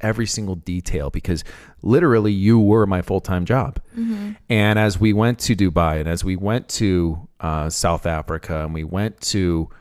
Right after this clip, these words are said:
Speaker 1: Greece and we went to all these different, Monaco, all these different places, it was just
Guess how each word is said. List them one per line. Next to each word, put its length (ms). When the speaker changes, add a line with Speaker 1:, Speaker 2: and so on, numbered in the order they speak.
Speaker 1:
Greece 640
and 120
we 120
went 300
to 220
all 240
these 220
different, 320
Monaco, 640
all 160
these 160
different 300
places, 720
it 80
was 260
just 380